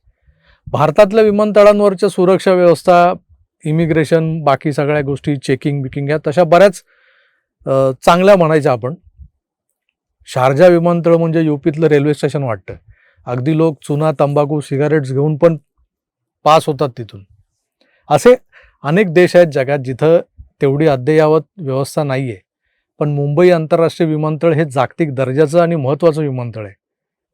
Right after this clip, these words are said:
तिथे असले बॅगा फेकण्याचे प्रकार, बॅगांची झीप उचकटून चोऱ्या करण्याचे प्रकार, हे मात्र गंभीर आहेत आणि अक्षम्य देखील आहेत.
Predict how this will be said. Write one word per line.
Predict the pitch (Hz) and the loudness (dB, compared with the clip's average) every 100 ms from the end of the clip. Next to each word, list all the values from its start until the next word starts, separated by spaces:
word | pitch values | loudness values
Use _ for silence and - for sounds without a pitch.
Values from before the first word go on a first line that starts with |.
| _ _ - | _ _ -12
तिथे | 120 165 | -2 0
असले | 151 160 156 | 0 0 -2
बॅगा | 139 127 156 | 0 0 0
फेकण्याचे | - 135 147 143 147 | -2 -4 -4 -6 -6
प्रकार, | 135 117 117 101 _ _ _ _ _ _ - | -6 -6 -6 -8 _ _ _ _ _ _ -4
बॅगांची | 127 127 147 151 160 147 | -2 0 -2 -4 -4 -4
झीप | 113 175 - _ | -2 -4 -4 _
उचकटून | 151 - 175 160 196 | -14 -6 -4 0 -2
चोऱ्या | 190 170 170 | 0 2 2
करण्याचे | 160 165 160 143 151 | 4 0 0 -2 -4
प्रकार, | 135 117 107 _ _ _ _ _ _ - | -4 -8 -12 _ _ _ _ _ _ -6
हे | 147 | -4
मात्र | 147 156 143 | -2 -2 -2
गंभीर | 131 123 117 | -4 -6 -8
आहेत | 98 _ _ _ _ _ _ _ | -10 _ _ _ _ _ _ _
आणि | 135 175 | -8 -2
अक्षम्य | 175 - 185 185 165 | -4 0 0 0 -2
देखील | 151 139 | -2 -4
आहेत. | 110 | -10